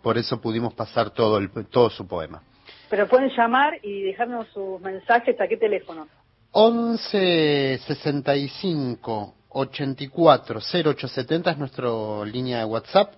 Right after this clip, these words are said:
Speaker 1: y si no, al teléfono el cero ochocientos diez, dos dos dos, cero ocho setenta. Desde Jujuy, mm, Rolando Cabezas nos saluda, les gusta el programa, y dice que hace un par de meses que nos descubrió y que de, a partir de ahí nos escucha.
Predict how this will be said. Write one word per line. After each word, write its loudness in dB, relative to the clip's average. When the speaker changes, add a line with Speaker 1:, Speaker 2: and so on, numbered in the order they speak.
Speaker 1:
y -6
si -10
no, 0
al -4
teléfono -2
el -2
cero -4
ochocientos -10
diez, -6
dos -2
dos -4
dos, -2
cero 2
ocho 0
setenta. -2
Desde 2
Jujuy, 2
mm, -8
Rolando 4
Cabezas 2
nos -6
saluda, 2
les -4
gusta -6
el -4
programa, 0
y 0
dice -2
que 2
hace 0
un -2
par 4
de 2
meses -2
que -6
nos -4
descubrió -4
y -6
que -4
de, 0
a -2
partir -4
de 0
ahí -2
nos -8
escucha. -12